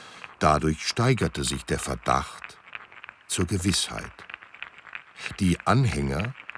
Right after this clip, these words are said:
verwandelten sich in Gegner, die Freunde in Feinde, und endlich wurde er ebenso allgemein gefürchtet und gehasst,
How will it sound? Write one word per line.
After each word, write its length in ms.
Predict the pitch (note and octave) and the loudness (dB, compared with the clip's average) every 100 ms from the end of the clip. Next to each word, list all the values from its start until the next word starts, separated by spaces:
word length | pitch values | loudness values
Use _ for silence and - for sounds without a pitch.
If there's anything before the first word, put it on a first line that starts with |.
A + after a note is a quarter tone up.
| - - | -18 -12
verwandelten 600 | - E2+ D#2+ E2 D#2 F2+ | -2 2 4 4 2 -2
sich 200 | F2 E2+ | 0 0
in 120 | G2 | 0
Gegner, 580 | F#2 D#2+ C2 - C2 A#1 - - - | 0 -2 -4 -6 -8 -8 -12 -14 -4
die 80 | E2 | -2
Freunde 680 | - - D2+ D#2 D2+ D2 C#2 - - | 0 2 4 6 4 2 -2 -8 -8
in 140 | B1+ | -8
Feinde, 600 | - C2 B1+ B1+ B1+ G#2+ - - - - - - | -6 -4 -4 -4 -6 -8 -10 -20 -20 -20 -16 -2
und 180 | G2 - | 0 2
endlich 460 | A#2+ D3 E3+ D3 G#2 | 2 4 2 2 2
wurde 220 | A2+ A2 | 2 2
er 180 | G2+ F#2+ - | 0 -2 0
ebenso 480 | D#3 D#3+ D3+ C3+ - | 0 2 2 0 -2
allgemein 640 | - G2 F#2+ D#2 C#2 D2 F2 | 0 0 2 2 2 2 2
gefürchtet 800 | E2 - - E2 D#2 - F2+ - | 0 -4 -2 -2 -2 -4 -6 -4
und 240 | - C3+ - | 0 0 0
gehasst, 560 | - B1+ C#2+ - - | -4 -2 -2 -2 -6